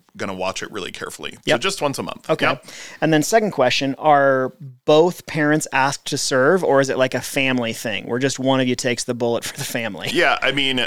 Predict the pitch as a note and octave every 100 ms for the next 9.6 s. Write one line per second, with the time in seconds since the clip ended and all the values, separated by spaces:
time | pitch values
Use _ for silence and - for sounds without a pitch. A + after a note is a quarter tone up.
0 | - A#2 B2 E3 D#3 B2 A#2 A#2 - A#2
1 | G2 G#2 G#2 G#2 - G#2 F#2 - - -
2 | - - G#2 G2 F#2+ F#2 - - - _
3 | G2+ F#2+ F#2 F#2 - _ A#2+ B2+ C3 A2
4 | G2 G2 - G#2+ G#2 - G#2 F#2+ G#2+ A2
5 | A2 B2 - C#3+ A2+ A2+ A#2 G#2+ G2+ F#2
6 | G2+ - G#2+ G#2 F2+ G2+ G2 A2 G2+ -
7 | G2+ G2+ G2 G2+ G2+ - G2 - F#2 -
8 | - F#3 E3 C3 F#2+ F#2 F#2+ F#2 F#2 G2
9 | - F2+ G#2 A2+ A#2